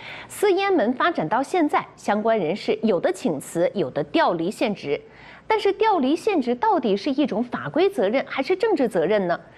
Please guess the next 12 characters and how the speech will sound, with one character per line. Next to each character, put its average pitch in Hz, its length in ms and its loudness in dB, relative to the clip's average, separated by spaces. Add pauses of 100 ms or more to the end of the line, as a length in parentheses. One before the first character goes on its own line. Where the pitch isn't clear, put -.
(240)
辞 370 300 2
职 302 200 0
调 359 280 2
职 262 140 0
之 359 180 0
后 - 260 0
就 - 140 0
没 269 200 4
有 381 160 2
事 403 220 0
了 285 120 2
吗？ 226 200 0